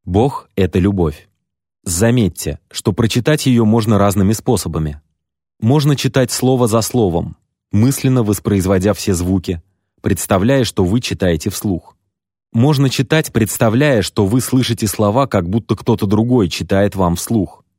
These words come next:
А можно увидеть сразу всю фразу целиком и понять её смысл, даже не читая каждое слово в отдельности. А каким способом вы прочитали эту фразу? Если первым или вторым,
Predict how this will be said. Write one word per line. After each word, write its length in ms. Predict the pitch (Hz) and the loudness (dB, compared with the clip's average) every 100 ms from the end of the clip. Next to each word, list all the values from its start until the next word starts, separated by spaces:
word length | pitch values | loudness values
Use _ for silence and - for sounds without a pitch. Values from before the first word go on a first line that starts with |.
| _ _ _ _ | _ _ _ _
А 140 | 101 | 2
можно 360 | 127 165 139 143 | 4 2 2 0
увидеть 520 | 127 113 139 139 117 | 2 0 2 0 -2
сразу 400 | - 127 131 110 | 0 0 2 0
всю 260 | 107 - 120 | -2 -4 -4
фразу 400 | - 120 104 98 | 0 0 0 0
целиком 580 | - 104 113 120 80 - _ _ _ | 0 0 0 0 0 -6 _ _ _
и 80 | 107 | -4
понять 420 | 113 101 113 110 | 0 2 2 0
её 260 | 101 98 101 | 0 0 0
смысл, 480 | - 123 101 82 - _ _ _ _ | 0 0 0 -6 -10 _ _ _ _
даже 300 | 95 104 98 | -2 0 2
не 140 | 101 92 | 2 0
читая 420 | 104 120 127 113 | -2 0 0 2
каждое 360 | 101 85 92 | 0 0 0
слово 360 | 85 104 104 104 | 0 0 0 -2
в 140 | 87 95 | -2 -2
отдельности. 720 | 90 90 87 76 73 - - _ _ _ _ _ _ | -2 0 -2 -2 -8 -14 -20 _ _ _ _ _ _
А 100 | 107 | -2
каким 320 | 127 - 170 | 0 0 0
способом 560 | - - 165 147 113 98 | 0 0 0 2 2 2
вы 140 | 135 | 2
прочитали 560 | 135 113 107 113 113 113 | 0 -2 -2 0 2 2
эту 260 | 107 - | -2 -4
фразу? 500 | 98 120 98 73 78 - _ _ _ _ _ | -2 0 0 -2 -10 -16 _ _ _ _ _
Если 380 | - 107 120 135 | -2 0 2 0
первым 420 | - 143 107 92 | 2 2 2 0
или 260 | 87 113 101 | 0 0 0
вторым, 520 | - 107 120 151 80 | 0 0 2 0 -2